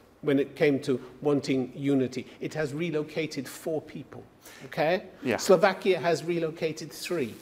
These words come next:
Speaker 1: Hungary has relocated none. Poland has relocated. So there's no unity on the migrant issue. And you're not gonna change their minds. They're certain about this.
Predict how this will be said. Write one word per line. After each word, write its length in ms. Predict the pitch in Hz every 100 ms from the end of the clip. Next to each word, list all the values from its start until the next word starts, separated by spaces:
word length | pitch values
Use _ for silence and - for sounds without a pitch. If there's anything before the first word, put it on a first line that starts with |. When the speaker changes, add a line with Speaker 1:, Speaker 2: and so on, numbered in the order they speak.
| - - -
Speaker 1:
Hungary 440 | 196 196 170 165
has 240 | 151 151 147
relocated 760 | 156 151 143 165 147 139 117
none. 400 | 135 165 190 220
Poland 540 | - 226 180 135 120 117
has 240 | 143 127
relocated. 720 | 139 147 139 131 151 139 135 -
So 160 | - 190
there's 220 | 185 156
no 160 | 190 247
unity 460 | 226 208 185 180
on 120 | 165
the 80 | 170
migrant 460 | 170 170 151 147 127
issue. 280 | 117 - - -
And 120 | 151
you're 100 | 180
not 180 | 208 226
gonna 180 | 220 180
change 300 | - 180 -
their 140 | 160
minds. 460 | 156 135 76 - - - -
They're 100 | 185
certain 400 | - 277 208 151
about 320 | 120 117 104 -
this. 320 | - -